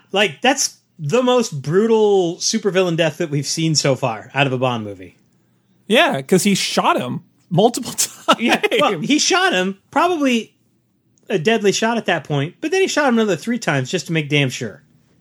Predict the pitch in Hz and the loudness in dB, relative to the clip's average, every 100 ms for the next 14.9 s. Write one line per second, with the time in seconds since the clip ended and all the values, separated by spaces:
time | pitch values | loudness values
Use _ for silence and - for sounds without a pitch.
0 | - 143 147 202 269 294 - _ - 330 | -18 -10 -2 0 0 -2 -8 _ -4 -2
1 | 330 285 294 233 214 202 185 185 165 143 | -2 -2 0 0 2 0 0 -2 -4 -4
2 | 135 160 170 156 135 160 151 135 120 120 | -4 -4 -4 -4 -4 -4 -2 -2 -2 0
3 | 220 220 - _ _ _ - 185 214 240 | 2 2 -4 _ _ _ 2 4 4 2
4 | 165 - 320 - 110 - - - _ 160 | 0 0 0 -2 -8 -8 -10 -14 _ -8
5 | 165 190 208 240 180 202 120 - _ _ | -4 -2 0 -2 0 -2 -4 -12 _ _
6 | 175 165 175 208 220 202 196 170 165 165 | -2 0 0 0 0 2 2 0 -2 -6
7 | 160 - 214 180 156 120 160 165 180 190 | -2 0 0 2 0 0 0 0 0 -2
8 | - 131 110 151 160 139 131 135 135 - | -2 -2 -4 -4 -4 -4 -2 -2 -4 -8
9 | - _ _ _ _ 143 156 160 165 175 | -20 _ _ _ _ -2 0 0 -2 -2
10 | 170 160 151 143 131 143 139 135 - - | -2 -2 -4 -2 -2 -2 -2 -4 -6 -2
11 | 143 151 - - 147 151 160 214 220 113 | 0 0 -2 -2 0 2 2 0 -2 -10
12 | 101 _ 143 131 143 160 165 233 180 170 | -12 _ -8 -6 -2 -2 0 0 0 -2
13 | 160 220 285 - 139 131 120 117 131 123 | 0 -2 -2 2 2 2 -2 -4 -4 -6
14 | 117 127 110 107 165 135 95 - | -4 -6 -6 -8 -4 -4 -6 -20